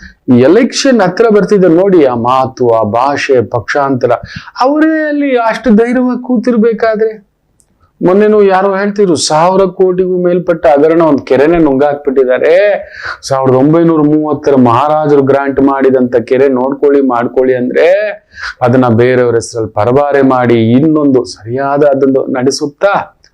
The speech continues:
ತನಿಖೆ ನಡೆಯುತ್ತಾ, ಲೋಕಾಯುಕ್ತ ತಗೋತಾರಾ, ಕೊಡ್ತಾರಾ ಇವರು?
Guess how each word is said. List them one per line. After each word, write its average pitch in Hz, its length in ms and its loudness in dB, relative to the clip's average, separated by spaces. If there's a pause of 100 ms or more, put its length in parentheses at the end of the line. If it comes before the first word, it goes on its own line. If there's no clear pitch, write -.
(120)
ತನಿಖೆ 120 300 0
ನಡೆಯುತ್ತಾ, 143 640 0 (380)
ಲೋಕಾಯುಕ್ತ 131 480 0
ತಗೋತಾರಾ, 147 920 0 (100)
ಕೊಡ್ತಾರಾ 147 460 0
ಇವರು? 151 720 0